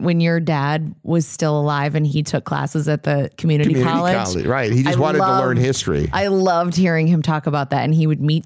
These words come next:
Speaker 1: the college students
Speaker 2: Yeah.
Speaker 1: and he would, and he would chat with them. And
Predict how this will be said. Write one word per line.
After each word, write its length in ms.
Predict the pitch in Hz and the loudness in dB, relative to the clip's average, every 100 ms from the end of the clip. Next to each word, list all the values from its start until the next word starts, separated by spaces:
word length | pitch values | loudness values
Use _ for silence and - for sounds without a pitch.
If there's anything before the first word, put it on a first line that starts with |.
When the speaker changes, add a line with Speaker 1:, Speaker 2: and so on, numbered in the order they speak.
| - | -4
Speaker 1:
the 100 | 185 | -4
college 320 | 170 151 139 | -2 -2 -2
students 520 | - 156 143 151 165 | -4 -2 0 0 0
Speaker 2:
Yeah. 140 | 175 165 | -2 0
Speaker 1:
and 60 | 160 | 0
he 40 | |
would, 80 | 156 | 0
and 100 | 180 160 | 0 2
he 60 | |
would 140 | 156 151 | 2 0
chat 260 | 165 151 | -4 -2
with 100 | 147 | -2
them. 320 | 156 156 170 175 - - - | 0 0 0 -2 -6 -20 -6
And 640 | 170 160 156 151 147 - | -2 0 0 0 -2 -4